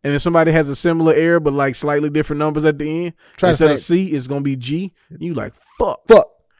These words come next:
Speaker 1: Is it the same thing? Let me see."
Speaker 2: I mean,
Speaker 1: That is
Speaker 2: I'll
Speaker 1: the same thing.
Speaker 2: I'll try it out, see if it works.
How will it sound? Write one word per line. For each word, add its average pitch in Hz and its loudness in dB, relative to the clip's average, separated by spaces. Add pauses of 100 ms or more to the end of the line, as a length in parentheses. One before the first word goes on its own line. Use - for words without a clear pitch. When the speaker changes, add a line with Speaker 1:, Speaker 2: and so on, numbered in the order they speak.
(200)
Speaker 1:
Is 156 -6
it 220 -6
the 214 -6
same 226 -6
thing? 220 -10
Let 214 -6
me 143 -2
see." 113 -10 (640)
Speaker 2:
I 131 -20
mean, 131 -16 (440)
Speaker 1:
That 160 0
is 277 2
Speaker 2:
I'll 170 -2
Speaker 1:
the 143 -6
same 151 0
thing. 131 -2
Speaker 2:
I'll 156 -4
try 127 -2
it 113 -4
out, 117 -6
see - -14
if 113 -14
it 113 -10
works. 110 -10